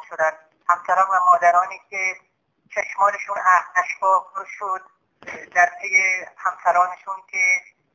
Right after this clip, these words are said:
سر به نیست شدن و اینها رو با هر زخم به خودم یادآوری می‌کنم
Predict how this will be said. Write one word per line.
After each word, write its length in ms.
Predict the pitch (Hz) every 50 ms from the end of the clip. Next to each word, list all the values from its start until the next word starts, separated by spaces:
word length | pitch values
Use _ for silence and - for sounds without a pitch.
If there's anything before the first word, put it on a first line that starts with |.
| - - -
سر 160 | 185 202 - -
به 60 | 175 175 180
نیست 140 | 202 - -
شدن 400 | - - 196 180 180 175 170 170 - - - _ _ _ _ _ -
و 60 | 185 190 190
اینها 260 | 185 190 - 196 208
رو 100 | 208 208
با 140 | 208 202 185
هر 220 | - 202 208 208 208 - -
زخم 320 | 208 208 214 208 - - -
به 80 | 185 -
خودم 340 | - 202 196 190 185 185 180 - - _ _ -
یادآوری 520 | - 185 175 170 170 - 175 165 165 - -
می‌کنم 400 | 165 - - - 165 156 156 156